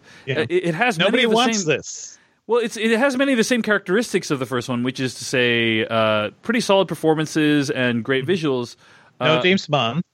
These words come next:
Speaker 1: Yeah.
Speaker 2: uh, yeah, but the, it, it is so much sillier than that Girl with Dragon Tattoo movie that came out in two thousand eleven.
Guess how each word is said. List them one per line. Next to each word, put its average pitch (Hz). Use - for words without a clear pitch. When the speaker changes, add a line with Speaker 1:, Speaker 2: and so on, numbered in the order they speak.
Speaker 1:
Yeah. 127
Speaker 2:
uh, 147
yeah, 151
but 147
the, 156
it, 156
it 165
is 160
so -
much 190
sillier 131
than 120
that 120
Girl 120
with 107
Dragon 113
Tattoo 110
movie 107
that 101
came 107
out 101
in 98
two 113
thousand 101
eleven. 98